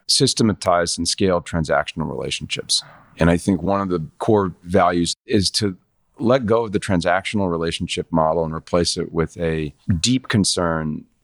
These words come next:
And you talk about the importance of people, a deep concern for relational well-being and mental well-being,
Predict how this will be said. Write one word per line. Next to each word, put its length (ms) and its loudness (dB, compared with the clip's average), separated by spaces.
And 100 2
you 80 2
talk 240 0
about 200 0
the 80 0
importance 360 -2
of 80 -12
people, 280 2
a 20 -2
deep 200 -4
concern 280 -2
for 180 -4
relational 600 -2
well-being 480 -2
and 100 -6
mental 300 -8
well-being, 500 -8